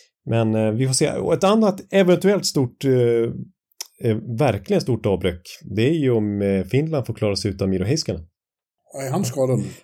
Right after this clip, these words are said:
Speaker 1: Ja, han, eh, fick ju en, eh, han fick ju, eh, Mark Stone i knät här i, igår. Eh, och
Speaker 2: Och
Speaker 1: fick
Speaker 2: det är
Speaker 1: hjälpas
Speaker 2: så
Speaker 1: av isen.
Speaker 2: Aj då.
Speaker 1: Så att om, nu har det inte kommit några rapporter om det är allvarligt eller om det är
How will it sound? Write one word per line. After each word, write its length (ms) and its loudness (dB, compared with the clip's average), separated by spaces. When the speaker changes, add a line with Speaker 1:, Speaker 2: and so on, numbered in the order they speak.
Speaker 1:
Ja, 60 -8
han, 380 2
eh, 360 0
fick 260 -2
ju 80 2
en, 240 2
eh, 240 2
han 220 0
fick 240 -6
ju, 260 2
eh, 60 0
Mark 200 2
Stone 360 0
i 60 -2
knät 360 -2
här 160 -2
i, 240 -4
igår. 360 -4
Eh, 380 -8
och 80 -6
Speaker 2:
Och 80 -4
Speaker 1:
fick 120 -2
Speaker 2:
det 60 0
är 20 4
Speaker 1:
hjälpas 320 0
Speaker 2:
så 100 0
Speaker 1:
av 120 0
isen. 280 -4
Speaker 2:
Aj 120 -10
då. 80 -18
Speaker 1:
Så 200 -6
att 200 -6
om, 400 0
nu 520 0
har 140 0
det 40 2
inte 140 -4
kommit 240 0
några 180 0
rapporter 400 -2
om 120 -4
det 80 -2
är 40 -2
allvarligt 560 0
eller 280 0
om 460 -2
det 260 -2
är 280 -2